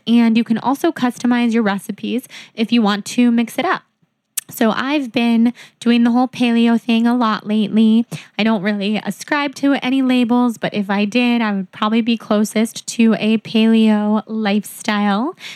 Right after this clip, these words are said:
with a lot of plant-based options. So Sunbasket makes that really easy.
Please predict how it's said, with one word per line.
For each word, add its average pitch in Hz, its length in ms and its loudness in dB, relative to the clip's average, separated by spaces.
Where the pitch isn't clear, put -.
with 220 160 -2
a 233 40 2
lot 214 200 2
of 208 160 -6
plant-based 220 720 -2
options. 214 640 -2
So 233 120 -2
Sunbasket 220 640 -2
makes 233 220 0
that 208 280 -4
really 233 260 0
easy. 220 640 0